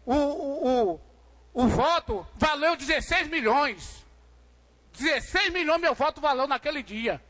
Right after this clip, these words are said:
E tive, não dei risada não, que você não sabe o que tá falando. E disse, e disse a ele toda hora, o dia todo, foi o dia todo de reunião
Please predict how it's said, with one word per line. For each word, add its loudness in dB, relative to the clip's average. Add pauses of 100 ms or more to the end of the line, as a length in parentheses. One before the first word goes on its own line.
(1000)
E 0
tive, 0
não -4
dei 0
risada -2
não, -2
que -6
você -2
não -4
sabe 0
o -10
que -18
tá 2
falando. -2 (600)
E 2
disse, -2 (520)
e -2
disse -2 (180)
a 0
ele -2
toda 2
hora, 2
o -10
dia 0
todo, -2 (100)
foi -2
o -16
dia 0
todo -2
de -4
reunião -2